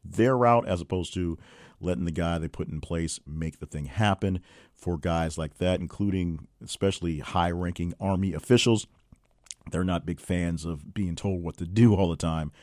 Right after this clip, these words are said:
especially when their job is to supposedly tell people what to do. So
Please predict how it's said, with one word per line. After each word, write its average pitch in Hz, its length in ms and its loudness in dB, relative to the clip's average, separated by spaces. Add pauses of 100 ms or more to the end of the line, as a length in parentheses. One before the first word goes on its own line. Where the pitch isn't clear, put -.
(160)
especially 90 340 -6
when 82 280 -2
their 85 180 0
job 85 360 -2
is 82 180 -6
to 80 380 -8 (140)
supposedly 85 560 0 (380)
tell 85 240 -4
people 78 320 -8
what - 180 -16
to - 180 -20
do. - 220 -6 (480)
So 76 540 -6